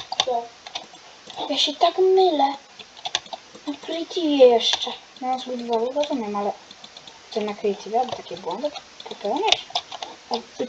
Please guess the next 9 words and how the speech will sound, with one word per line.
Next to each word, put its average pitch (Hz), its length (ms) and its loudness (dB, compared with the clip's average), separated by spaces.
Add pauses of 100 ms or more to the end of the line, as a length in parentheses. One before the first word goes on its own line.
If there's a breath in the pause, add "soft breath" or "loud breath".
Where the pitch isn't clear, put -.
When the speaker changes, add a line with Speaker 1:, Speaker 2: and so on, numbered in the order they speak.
(100)
Speaker 2:
takie 254 280 -2
błędy 240 360 -2
popełniać? 359 760 2 (1500)
To - 60 -18
jest - 120 -10 (100)
pomieszczenie. 262 920 -4 (1200)
Dosyć 269 220 -4
naturalnie 208 580 -2
wygląda. 165 380 0